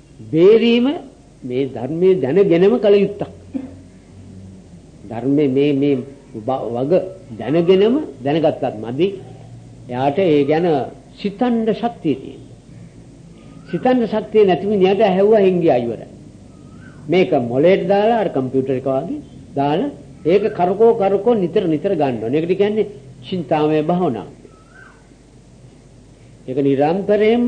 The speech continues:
කරන, කරන්න හිතෙන්නේ අර ඒ ශක්තිය තියෙන පුජ්‍යලයට විතරයි. නැති එක්කන් ඔබ කොල්ල දැන් හරියන්නේ නැහැ. මෙන්න මෙහෙ එනවා යන්න, මෙන්න මේ ආවල් එකම, මේක කොහොම, අර කො-, හැම තැනම නඩා ගන්න.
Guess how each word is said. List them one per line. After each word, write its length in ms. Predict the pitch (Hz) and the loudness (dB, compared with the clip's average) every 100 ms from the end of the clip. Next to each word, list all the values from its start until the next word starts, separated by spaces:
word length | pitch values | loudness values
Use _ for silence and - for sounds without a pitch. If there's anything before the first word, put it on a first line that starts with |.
| 269 - - - - - | -2 -6 -16 -20 -20 -20
කරන, 320 | - 196 233 | -2 2 2
කරන්න 380 | 165 - 208 196 156 | 2 2 2 2 -2
හිතෙන්නේ 640 | 120 135 214 226 226 254 - - - | -4 0 2 2 2 -2 -6 -20 -20
අර 160 | - 131 | -12 -4
ඒ 120 | 165 | -4
ශක්තිය 480 | 160 123 - - 175 | -4 -12 -16 -4 -4
තියෙන 220 | 131 135 | -2 -6
පුජ්‍යලයට 500 | 147 131 123 131 131 | -4 -6 -4 -4 -4
විතරයි. 260 | - - - - - - - - - - - | -8 -20 -20 -20 -20 -20 -20 -20 -20 -20 -20
නැති 280 | - 139 - | -4 -4 2
එක්කන් 320 | 175 - 180 156 - | 0 2 -4 -4 -12
ඔබ 120 | 123 127 | -6 -6
කොල්ල 220 | 131 139 143 | -2 -2 -2
දැන් 220 | 131 120 | -2 -4
හරියන්නේ 380 | 127 143 127 110 | -4 -2 -2 -4
නැහැ. 340 | 147 - - - | -6 -8 -20 -12
මෙන්න 180 | 127 | -6
මෙහෙ 240 | 131 135 135 | -2 0 0
එනවා 260 | 123 135 | -2 -4
යන්න, 100 | 135 | -4
මෙන්න 200 | 160 131 131 | -4 -4 -4
මේ 180 | 131 | -6
ආවල් 300 | 120 113 120 | -6 -6 -4
එකම, 240 | 131 131 143 | -4 -2 -4
මේක 240 | 160 127 | -2 -4
කොහොම, 200 | 123 143 | -4 -6
අර 120 | 151 123 | -4 -6
කො-, 240 | 120 131 - - - - | -8 -14 -16 -20 -20 -20
හැම 240 | 107 113 139 | -14 -6 -6
තැනම 320 | - 127 127 143 | -6 -6 -4 -4
නඩා 300 | 123 110 92 | -4 -10 -14
ගන්න. 140 | - | -16